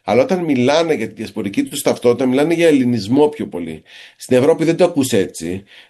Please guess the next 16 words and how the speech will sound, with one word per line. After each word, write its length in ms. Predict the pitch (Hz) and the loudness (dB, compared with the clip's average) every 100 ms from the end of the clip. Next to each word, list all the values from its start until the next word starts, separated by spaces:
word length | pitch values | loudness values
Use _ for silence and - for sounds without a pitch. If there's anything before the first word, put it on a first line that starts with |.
| - | -6
Ε, 320 | 101 110 113 | 0 2 4
είναι 260 | 135 156 151 | 4 4 4
τελείως, 520 | 147 131 160 156 - | 2 2 2 0 0
ε, 180 | 117 101 | 0 0
διαφορετικό. 600 | 98 98 95 90 - - | -4 -4 -6 -8 -8 -2
Άρα 200 | 139 156 | 2 4
υπάρχει 420 | 151 156 165 160 143 | 4 2 0 0 -6
αυτή 220 | - 147 | 0 2
η 260 | 139 135 | 2 2
διαφορετική, 420 | 117 123 117 110 123 | 0 -2 -4 -4 -6
αυτή, 340 | - 180 160 | -6 -4 -2
όταν 200 | 160 156 | 2 4
μιλάμε 260 | 135 135 151 | 4 2 0
για 100 | 147 | -2
τις 80 | |
διασπορές, 600 | 139 - 104 95 95 98 | -4 -4 0 2 2 0